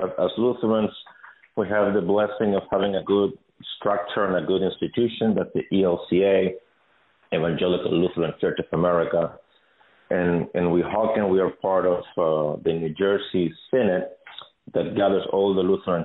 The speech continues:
churches in New Jersey, and our bishop, Bishop Tracy Bartholomew,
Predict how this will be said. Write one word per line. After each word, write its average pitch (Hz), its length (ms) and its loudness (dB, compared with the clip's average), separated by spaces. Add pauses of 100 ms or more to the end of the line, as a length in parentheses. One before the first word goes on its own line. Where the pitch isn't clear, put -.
churches 85 300 -2
in 80 100 -2
New 80 120 -2
Jersey, 82 760 0
and 78 320 -2
our 82 260 0
bishop, 87 520 -2 (960)
Bishop - 500 -4
Tracy 95 320 0
Bartholomew, 87 680 0